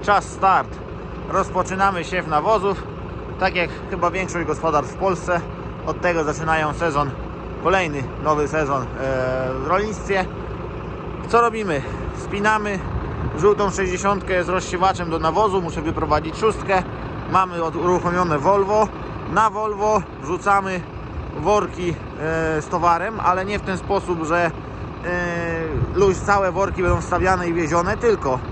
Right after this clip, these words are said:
nad kontener rozcinamy, wysypujemy i kontenerem, tak jak sypałem sobie zboże do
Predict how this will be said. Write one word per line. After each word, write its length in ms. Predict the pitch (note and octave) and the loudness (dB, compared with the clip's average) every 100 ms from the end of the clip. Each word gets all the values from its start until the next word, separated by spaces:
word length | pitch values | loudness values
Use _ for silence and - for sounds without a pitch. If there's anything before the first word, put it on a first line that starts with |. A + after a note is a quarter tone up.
| - - - - - - - | -10 -10 -10 -10 -10 -8 0
nad 220 | A3 A3 | 2 2
kontener 540 | G#3+ G3+ A3 A3 G#3+ F#3+ - - - - - - - - | 0 0 2 2 2 0 -6 -10 -8 -8 -8 -10 -8 0
rozcinamy, 680 | G#3 G3 G3+ G#3 G#3 G3+ | 0 0 2 2 2 2
wysypujemy 760 | F#3 F#3+ G3+ F#3+ G3+ G3+ G3 F#3+ - - - - | 0 0 2 4 4 4 2 0 -4 -10 -10 -6
i 220 | A#3 A3 E3+ - - - | -4 -2 -4 -6 -8 -4
kontenerem, 600 | F#3+ G#3+ G3 G3+ G#3 G3 | 0 2 2 2 2 2
tak 160 | - - | 2 2
jak 140 | F#3+ | 0
sypałem 440 | - F3+ G3 F#3 E3+ | 0 4 4 4 0
sobie 260 | F3+ F3+ | 0 0
zboże 420 | D#3 F#3 F#3 F3 E3+ - - | 0 2 2 2 0 -4 2
do 220 | F3 F3 | 4 4